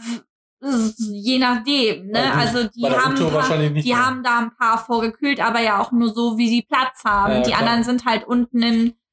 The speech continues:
Speaker 2: Im
Speaker 1: im,
Speaker 2: Bus.
Speaker 1: äh, im Bus
Speaker 2: Mhm.
Speaker 1: drinne.
Speaker 2: Mhm.
Speaker 1: Und, ähm, du kannst dir die kaufen. Ich glaub, ja, irgendwas zwischen ein Euro und ein Euro fünfzig die Dose.
Speaker 2: Genau,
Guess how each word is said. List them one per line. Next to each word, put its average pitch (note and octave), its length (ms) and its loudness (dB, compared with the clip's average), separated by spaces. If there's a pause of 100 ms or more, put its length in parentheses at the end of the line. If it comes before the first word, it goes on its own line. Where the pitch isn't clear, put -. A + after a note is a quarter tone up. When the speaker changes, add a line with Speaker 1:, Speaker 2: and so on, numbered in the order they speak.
(200)
Speaker 2:
Im A#3 180 2
Speaker 1:
im, A3+ 60 2
Speaker 2:
Bus. A#3 80 2
Speaker 1:
äh, A3 320 0
im A3+ 120 2
Bus D4+ 300 0
Speaker 2:
Mhm. - 60 -14
Speaker 1:
drinne. G3 380 0
Speaker 2:
Mhm. D3 100 -10 (260)
Speaker 1:
Und, A3+ 380 0
ähm, A3 320 2
du A3+ 100 -4
kannst A#3+ 300 -2
dir A#3+ 40 -8
die A3 180 -2
kaufen. B3 680 -2
Ich - 180 -8
glaub, A#3 300 0 (680)
ja, A#3 220 2
irgendwas B3 360 2
zwischen A3+ 260 -2
ein A3+ 220 -2
Euro A#3+ 260 0
und A#3+ 60 2
ein A3+ 200 2
Euro A3+ 180 0
fünfzig B3 520 -2
die C4 160 0
Dose. C#4 500 2
Speaker 2:
Genau, A3+ 380 0